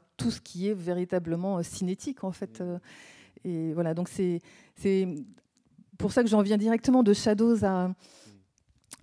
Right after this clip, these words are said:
Speaker 1: au Bookmaker, parce que c'est le, le trajet exactement inverse. C'est-à-dire un film n'a pas été aimé. Donc, au lieu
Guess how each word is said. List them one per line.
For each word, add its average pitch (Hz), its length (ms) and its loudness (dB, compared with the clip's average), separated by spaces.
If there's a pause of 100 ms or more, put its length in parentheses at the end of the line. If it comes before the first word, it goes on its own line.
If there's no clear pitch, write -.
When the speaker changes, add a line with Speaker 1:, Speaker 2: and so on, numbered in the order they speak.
Speaker 1:
au 208 60 2
Bookmaker, 233 400 2
parce 302 120 -6
que 240 80 0
c'est 233 180 -2
le, 208 100 4 (120)
le 208 160 4
trajet 226 300 2
exactement 240 440 2
inverse. 220 360 0 (100)
C'est-à-dire 202 240 0
un 220 80 2
film 277 320 0
n'a 196 140 0
pas - 180 2
été 262 300 0
aimé. 220 280 2 (1500)
Donc, 254 360 0 (640)
au 302 120 10
lieu 285 540 6